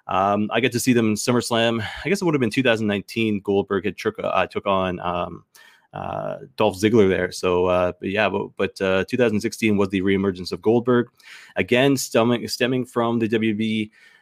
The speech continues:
video game series. Uh, much like Kurt Angle made his return and Sting finally made his presence felt in the W W E there. So that was four years ago today. Um, twenty-one years ago tomorrow, so on the twenty-first, W C W Mayhem nineteen ninety-nine took place.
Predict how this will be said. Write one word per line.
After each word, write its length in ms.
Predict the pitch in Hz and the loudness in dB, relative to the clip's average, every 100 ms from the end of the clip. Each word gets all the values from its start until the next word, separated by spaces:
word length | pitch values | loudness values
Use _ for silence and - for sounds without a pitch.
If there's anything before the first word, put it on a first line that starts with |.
| - | -2
video 220 | 127 160 | 6 6
game 200 | 127 117 | 8 6
series. 520 | 104 - 107 107 104 - - - | 4 4 6 6 4 0 -12 -8
Uh, 140 | 98 92 | -4 -2
much 200 | 107 - | -2 -2
like 120 | 107 | -2
Kurt 180 | 113 101 | 0 0
Angle 240 | 101 104 | 2 0
made 140 | 101 98 | 0 -2
his 120 | 92 | -4
return 360 | 90 98 95 | -6 -4 -4
and 100 | 90 | -4
Sting 300 | - 98 95 | -4 -4 -2
finally 280 | - 90 92 | -2 -2 0
made 200 | 90 87 | -2 -2
his 120 | 87 | -6
presence 360 | - 90 87 87 | -4 -6 -4 -10
felt 240 | - 90 | -4 -4
in 40 | 90 | -4
the 60 | |
W 220 | 85 85 82 | -8 -8 -6
W 140 | 90 | -4
E 40 | |
there. 180 | 87 87 | -2 -2
So 240 | - 90 90 - - - | -4 -10 -10 -16 -8 0
that 60 | |
was 120 | 127 | 0
four 200 | - 127 | 2 4
years 180 | 127 120 | 6 4
ago 140 | 113 110 | 4 2
today. 440 | 117 120 131 131 _ _ - | 2 2 2 0 _ _ -2
Um, 840 | 101 104 107 107 107 107 110 107 - _ _ _ _ | 2 4 4 4 4 2 0 -6 -16 _ _ _ _
twenty-one 420 | - 151 190 185 | -2 2 4 4
years 180 | 160 160 | 2 2
ago 160 | 131 127 | 2 0
tomorrow, 680 | - 117 113 131 139 104 104 | 0 -6 0 2 4 4 2
so 140 | 120 | -2
on 60 | 104 | -4
the 60 | |
twenty-first, 720 | - 123 127 143 - 104 104 | -4 -6 -4 -6 -2 -2 0
W 160 | 143 139 | -2 -2
C 140 | 131 127 | -2 -2
W 220 | 120 110 | -2 -2
Mayhem 420 | 120 127 117 107 | 0 0 0 0
nineteen 500 | 120 170 - 156 151 | -2 -4 -4 -2 -2
ninety-nine 520 | 143 139 127 123 131 | -2 0 0 0 0
took 200 | 123 113 | -2 -6
place. 300 | - 95 107 | -2 -2 -2